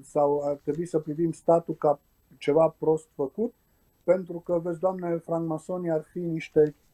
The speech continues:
niște boogeymen ai, uh, ai societății actuale care, știu eu, nu. Uh, au avut un crez, au avut o idee,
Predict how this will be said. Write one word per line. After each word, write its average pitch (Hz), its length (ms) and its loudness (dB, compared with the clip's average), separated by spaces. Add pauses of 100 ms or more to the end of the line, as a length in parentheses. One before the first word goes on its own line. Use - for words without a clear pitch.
(140)
niște 147 600 2
boogeymen 151 600 2 (320)
ai, 139 280 6
uh, 135 720 2 (760)
ai 143 220 -4
societății 151 600 0
actuale 165 420 2
care, 147 500 0
știu 151 220 -6
eu, 151 260 0
nu. 269 260 -2 (400)
Uh, 170 300 2 (180)
au 233 220 2
avut 233 220 -14
un 156 180 -6
crez, 269 320 -10
au 208 160 4
avut 220 300 -10
o 170 240 -2
idee, 208 580 -4